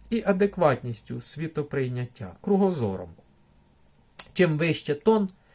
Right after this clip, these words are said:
тим більше виражене душевне благополуччя і успішність. Шкала емоційних тонів наочно показує послідовність,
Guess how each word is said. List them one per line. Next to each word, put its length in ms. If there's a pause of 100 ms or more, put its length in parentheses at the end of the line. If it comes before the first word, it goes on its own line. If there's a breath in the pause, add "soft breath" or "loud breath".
(340 soft breath)
тим 220
більше 640 (240)
виражене 540
душевне 520
благополуччя 800 (100)
і 100
успішність. 880 (480 soft breath)
Шкала 420
емоційних 580
тонів 460 (320 soft breath)
наочно 380
показує 600
послідовність, 1160